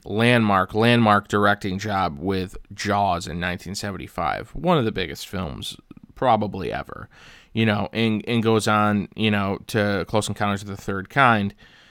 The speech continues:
uh, nineteen seventy-nine to nineteen forty-one. You know, of course, the landmark, Indiana Jones start, Raiders of the Lost Ark. And then, you know, nineteen eighty-two, E T. Nineteen eighty-three, Twilight Zone. Nineteen eighty-four, Indiana Jones and the Temple of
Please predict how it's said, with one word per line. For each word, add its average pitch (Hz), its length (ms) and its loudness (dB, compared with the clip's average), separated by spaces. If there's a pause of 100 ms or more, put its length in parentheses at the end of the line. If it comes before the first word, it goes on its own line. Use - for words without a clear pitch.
(240)
uh, 107 280 6
nineteen 120 400 2
seventy-nine 107 520 2
to 104 100 -2
nineteen 104 240 0
forty-one. 98 840 2 (320)
You 113 160 0
know, 98 220 -2
of - 160 -6
course, 127 600 4
the - 200 -8
landmark, 110 560 2
Indiana 113 360 2
Jones 107 340 2
start, 110 460 2
Raiders 101 280 -2
of 98 80 -10
the 98 60 -8
Lost 95 380 -8
Ark. 101 480 0 (1300)
And 107 260 2
then, 101 420 0
you 110 140 -2
know, 98 160 -2
nineteen 117 380 2
eighty-two, 104 580 2 (100)
E 120 220 0
T. 104 500 -4 (240)
Nineteen 110 360 -4
eighty-three, 110 560 0
Twilight 107 440 0
Zone. 78 300 -8
Nineteen 107 300 -2
eighty-four, 104 500 0
Indiana 101 400 0
Jones 104 320 0
and 101 120 -6
the - 60 -12
Temple 98 320 -6
of - 60 -14